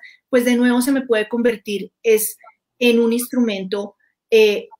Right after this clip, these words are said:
que dañe, o más bien que sabote de alguna manera, eh, la causa feminista. Entonces, y yo sí creo que las, eh, acciones afirmativas tienen que ser evaluadas periódicamente para ver cómo están funcionando y realmente qué cosas hay que mejorar.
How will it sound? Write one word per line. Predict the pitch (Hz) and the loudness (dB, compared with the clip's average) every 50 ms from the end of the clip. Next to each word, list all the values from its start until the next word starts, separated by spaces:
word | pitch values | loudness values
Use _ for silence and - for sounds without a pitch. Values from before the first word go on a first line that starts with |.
| _ - | _ 0
que | - 254 240 240 240 - - | 4 4 4 4 4 0 -8
dañe, | 233 202 226 262 254 277 285 302 320 302 - | -6 -2 0 0 2 2 0 0 -2 -4 -6
o | 285 262 - | -8 -6 -4
más | 262 277 285 277 | -2 -2 -2 0
bien | 302 320 277 240 | 0 -2 -2 -2
que | 277 262 | -2 -4
sabote | 269 - 254 240 233 233 233 233 277 277 | -2 0 2 4 4 4 2 2 0 0
de | 294 302 | 0 0
alguna | 302 269 262 247 254 | 0 0 0 0 0
manera, | 262 262 247 240 226 220 214 220 220 226 233 - - | 0 0 -2 -2 -2 -4 -4 -4 -4 -4 -4 -6 -4
eh, | 269 240 226 214 | 0 0 0 0
la | 214 214 214 | 0 -4 -8
causa | - 202 185 185 185 202 185 | -8 -8 -8 -8 -10 -14 -16
feminista. | - 220 208 - - - - - - - - _ _ _ _ | -18 -20 -20 -20 -20 -20 -18 -18 -18 -20 -20 _ _ _ _
Entonces, | _ 226 226 214 226 269 285 285 - - - - - - - _ _ - | _ -2 -2 0 0 -2 -4 -6 -8 -14 -20 -20 -20 -20 -20 _ _ 2
y | 330 339 381 370 - | 4 4 4 2 0
yo | 277 277 | -2 -4
sí | - 190 220 - | -4 -8 -8 -6
creo | - 240 214 202 185 214 285 - _ _ _ | -4 -2 -2 -2 -4 -6 -12 -14 _ _ _
que | - 262 247 | -6 -4 -4
las, | 233 226 220 214 220 214 - - - - 226 | -2 -2 -2 -2 -2 -4 -6 -6 -4 0 2
eh, | 220 214 208 208 208 202 202 - - - | 2 4 4 2 2 0 -2 -4 -6 -8
acciones | 214 208 - - 247 240 240 254 | -6 -4 -4 -2 -2 0 0 0
afirmativas | 285 294 285 294 311 311 311 311 285 247 226 226 254 254 - - | -2 -2 0 0 -2 -2 0 2 2 2 2 0 -2 -6 -8 -4
tienen | - 285 277 247 269 262 | 0 0 2 2 0 0
que | 302 277 | -2 -4
ser | 277 269 233 220 220 214 - - | -2 -2 0 0 0 -2 -4 -2
evaluadas | 247 240 254 233 226 220 220 208 202 196 202 196 202 220 226 - - - | -2 0 0 0 0 0 -2 -2 -2 -2 -2 -4 -4 -6 -8 -10 -6 -4
periódicamente | 247 233 220 202 196 190 190 196 220 240 240 - _ _ | -2 -2 -2 -2 -4 -6 -6 -8 -8 -10 -12 -16 _ _
para | - 220 208 196 | -10 -8 -8 -8
ver | 190 190 | -8 -10
cómo | - 220 233 | -10 -10 -10
están | 233 - 262 254 | -6 -6 -6 -6
funcionando | 262 311 285 294 320 320 311 277 240 240 285 311 - _ - - - - _ - | -4 -6 -6 -6 -6 -4 -4 -4 -4 -4 -6 -8 -10 _ -20 -20 -20 -20 _ -10
y | 262 233 | -6 -4
realmente | 240 226 208 214 220 220 220 - 254 254 254 _ _ | -4 -4 -2 -4 -4 -6 -6 -8 -8 -10 -10 _ _
qué | 262 247 247 247 262 254 - _ | 0 2 2 2 0 -2 -4 _
cosas | - 262 240 240 240 254 240 247 247 - - | 0 2 2 2 2 -2 -4 -4 -6 -8 -8
hay | - 233 214 220 214 | -6 -4 -4 -4 -4
que | - - 226 | -4 -6 -6
mejorar. | 226 196 190 208 - - | -6 -6 -10 -12 -14 -14